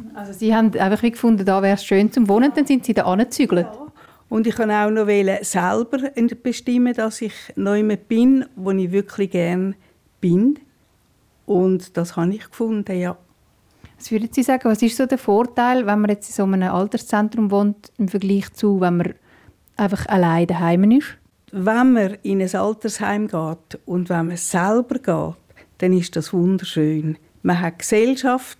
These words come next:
Speaker 2: man kann reden, man ist in der Familie,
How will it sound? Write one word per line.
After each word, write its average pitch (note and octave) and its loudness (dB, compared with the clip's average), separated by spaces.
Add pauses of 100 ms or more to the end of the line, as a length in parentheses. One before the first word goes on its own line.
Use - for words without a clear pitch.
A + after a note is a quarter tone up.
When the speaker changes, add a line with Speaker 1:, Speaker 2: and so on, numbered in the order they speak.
Speaker 2:
man E3 0
kann E3 -6
reden, A3 0 (540)
man F#3+ 2
ist - -2 (160)
in F#3+ 0
der F3 0
Familie, G#3+ 0